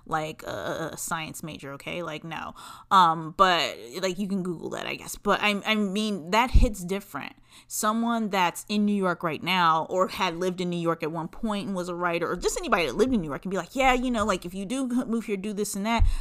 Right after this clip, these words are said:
I don't know if you should move right now because, like, shit's crazy or the rent is fucking crazy. You just won't even be able to fucking make it." That hits different than your aunt telling you, "Don't move to New York because I heard it's expensive." You know, and, and, and they just want, and, and no,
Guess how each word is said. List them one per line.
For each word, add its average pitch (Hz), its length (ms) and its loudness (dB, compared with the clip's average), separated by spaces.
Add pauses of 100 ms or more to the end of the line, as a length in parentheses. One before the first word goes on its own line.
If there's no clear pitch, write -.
(100)
I 185 80 10
don't 240 100 6
know 240 60 4
if - 80 -2
you 233 80 -2
should 214 140 0
move 214 220 0
right 185 180 0
now 190 340 0
because, 170 500 -2
like, 151 240 -2
shit's - 260 -4
crazy 185 460 0
or 160 60 -2
the 151 80 -4
rent 185 280 -6
is 190 240 2
fucking 196 280 -6
crazy. 175 280 -2
You 175 60 -8
just - 160 -8
won't 185 180 -4
even 175 160 -2
be 165 120 0
able 156 120 -2
to - 60 -14
fucking 156 300 -6
make 156 240 -8
it." - 120 -12 (360)
That 339 160 6
hits 311 180 -4
different 208 440 -2
than 175 400 -4 (380)
your 185 240 0
aunt 185 280 2
telling 165 340 0
you, 165 140 -4
"Don't 165 200 -2
move 175 160 -6
to 180 120 -4
New 160 100 -4
York 147 220 -2
because - 160 -4
I 175 60 -4
heard 147 180 -6
it's 147 100 -8
expensive." - 640 -10 (380)
You 196 100 0
know, 160 140 0
and, 151 80 -4
and, 175 140 -2
and 185 120 -2
they 190 80 4
just 185 220 -2
want, 196 240 -2
and, 185 220 -4
and 180 440 -4 (140)
no, 196 320 2